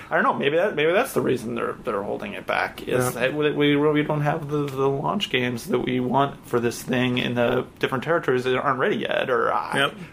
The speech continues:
Speaker 1: who, I have no
Speaker 2: That
Speaker 1: idea.
Speaker 2: really matters, though. I mean, just recently we saw Sony put out, uh, P S four in Japan, and there was no sort of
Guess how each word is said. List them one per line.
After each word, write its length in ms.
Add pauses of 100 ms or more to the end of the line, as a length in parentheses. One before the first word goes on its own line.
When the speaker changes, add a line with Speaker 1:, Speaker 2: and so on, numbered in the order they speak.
Speaker 1:
who, 200
I 200
have 180
no 260
Speaker 2:
That 120
Speaker 1:
idea. 120
Speaker 2:
really 240
matters, 420
though. 140
I 80
mean, 220
just 180
recently 360
we 100
saw 380
Sony 520
put 200
out, 280
uh, 200
P 160
S 100
four 180
in 80
Japan, 360
and 80
there 80
was 340
no 540 (500)
sort 240
of 140